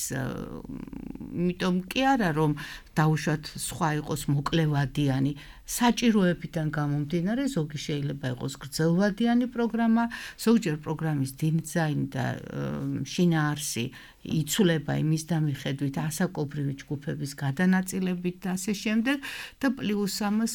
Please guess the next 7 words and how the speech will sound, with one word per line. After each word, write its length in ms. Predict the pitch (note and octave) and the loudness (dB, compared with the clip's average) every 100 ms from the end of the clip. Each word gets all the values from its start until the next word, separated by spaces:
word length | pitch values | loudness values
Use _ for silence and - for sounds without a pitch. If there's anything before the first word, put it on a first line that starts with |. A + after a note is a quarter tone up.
| - | 0
მინდა, 260 | E3+ F3+ G3+ | 0 0 0
რომ 140 | A3 | 0
ზოგადად, 680 | - F3 E3 E3 D3+ A#2 - | 4 6 6 4 0 0 -6
როდესაც 540 | - C#3+ D3+ - - - | -6 -4 -2 -4 -4 -6
ლაპარაკი 640 | D3 C#3+ - D#3 D3+ D3 - | -4 -4 -2 -2 -4 -6 -4
არის 360 | D3+ D3 C3 - | 0 0 -2 -8
პრევენციაზე 1000 | - D#3+ D#3+ F3+ F#3 - G#3+ B2+ - | -4 0 4 4 4 2 2 0 -2